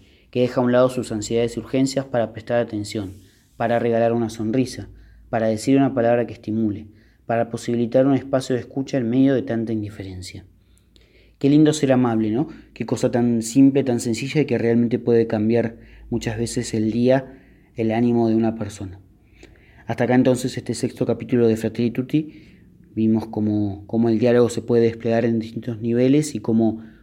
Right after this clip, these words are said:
cómo arranca muchas veces por actitudes tan sencillas como regalar una sonrisa y nos lleva a cosas grandes como ponernos de acuerdo en situaciones en las que a priori estaríamos enfrentados, ¿no? Vamos a continuar avanzando con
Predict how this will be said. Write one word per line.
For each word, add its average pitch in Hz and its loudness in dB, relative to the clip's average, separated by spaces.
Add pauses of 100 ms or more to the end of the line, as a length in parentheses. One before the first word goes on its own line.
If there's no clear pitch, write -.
cómo 135 4
arranca 131 4
muchas 127 2
veces 123 -6
por 113 -4
actitudes 113 -4
tan 117 -4
sencillas 113 -6
como 98 -10
regalar 101 -6
una 113 0
sonrisa 113 -6 (680)
y 117 0
nos 104 -2
lleva 117 2
a 113 -2
cosas 113 -8
grandes 117 -4
como 110 -4
ponernos 113 -2
de 113 -6
acuerdo 113 -2
en 110 0
situaciones 107 -8
en 107 -6
las 92 -14
que 95 -14 (280)
a 113 -4
priori 120 2
estaríamos 110 -4 (240)
enfrentados, 107 -6
¿no? 117 -14 (1120)
Vamos 117 0
a 110 -2
continuar 113 0
avanzando 120 2
con 107 -2